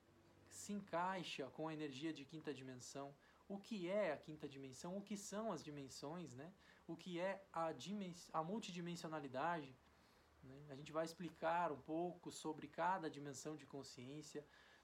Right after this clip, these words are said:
Depois nós vamos falar um pouco também sobre como está esse momento da transição planetária, o que que nós temos que fazer agora nesse momento pra s-, auxiliar esse processo de transição planetária,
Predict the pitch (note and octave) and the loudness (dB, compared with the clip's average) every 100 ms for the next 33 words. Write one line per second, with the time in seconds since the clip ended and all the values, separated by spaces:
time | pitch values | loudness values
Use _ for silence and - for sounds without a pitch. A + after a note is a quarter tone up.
0 | - D#3+ E3 F#3 F3+ E3 F3 F3 - D#3+ | 0 0 2 0 2 0 -2 0 6 8
1 | E3 E3 E3+ E3 E3 D3+ C#3 C#3+ E3+ - | 8 4 -4 -6 -6 -4 -2 -2 -2 -4
2 | - E3 D3+ D#3+ D#3 - - - - - | -2 -2 0 2 2 0 -10 -20 -20 -20
3 | - G3 G#3 G3+ - F3 F3+ - G3 F#3+ | -4 0 0 0 4 4 4 -2 -2 0
4 | D3+ D#3+ G#3 G3 D3 C#3 D3+ D3 C#3 D#3+ | 0 0 0 0 -2 0 -2 -4 -4 -4
5 | D#3 D3 C3+ B2 C3 C#3 D3+ C#3 C#3 - | -2 -2 -2 -2 4 6 6 4 -2 -6
6 | - - - D#3 - G#3 G#3 F#3+ - F#3 | -20 -20 -8 -6 -4 -2 0 0 0 -2
7 | F#3 - - E3 C#3 E3+ E3 D#3+ D#3 E3 | -2 -4 4 4 4 0 4 4 4 0
8 | F3 F#3 D#3+ C#3+ E3 F3 - - A3 - | -4 -2 -2 -2 -4 -4 -2 -2 -2 -6
9 | - E3+ F3+ - G3 D3 C#3+ F#3 D#3+ C3 | 4 4 4 0 0 4 8 10 8 4
10 | - - C3+ - C#3 C#3+ C#3 C3 C#3 B2+ | -4 -6 -6 -2 0 0 -4 -8 -6 -6
11 | C#3 C3 C3+ B2 B2+ C3 C#3 | -4 -4 -4 -2 2 4 2